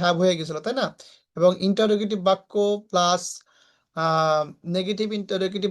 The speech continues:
বাক্য had এর ব্যবহার আমরা have করেছিলাম। Just যখন পজিটিভ বা অ্যাফার্মেটিভ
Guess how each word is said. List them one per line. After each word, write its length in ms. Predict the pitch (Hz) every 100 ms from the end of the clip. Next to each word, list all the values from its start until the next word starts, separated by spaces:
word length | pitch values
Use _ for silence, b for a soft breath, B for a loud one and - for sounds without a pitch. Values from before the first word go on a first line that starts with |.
| 175
বাক্য 220 | 170 - 240 269 302 165
had 240 | 170 180 190
এর 100 | 202
ব্যবহার 240 | 165 170 202
আমরা 120 | 208 220
have 240 | 165 160
করেছিলাম। 360 | 170 156 160 156 160
Just 160 | 214 208
যখন 180 | 185 220
পজিটিভ 420 | 208 175 190 190 202
বা 60 | 185
অ্যাফার্মেটিভ 460 | 160 180 185 185